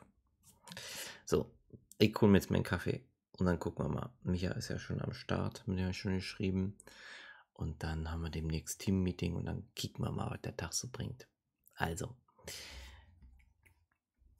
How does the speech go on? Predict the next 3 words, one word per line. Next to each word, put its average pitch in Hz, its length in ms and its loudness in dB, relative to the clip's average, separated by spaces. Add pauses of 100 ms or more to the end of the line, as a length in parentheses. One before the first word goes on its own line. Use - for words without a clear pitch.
(340)
au 117 140 10
revoir, 104 760 12 (1300)
bonjour, 107 1120 10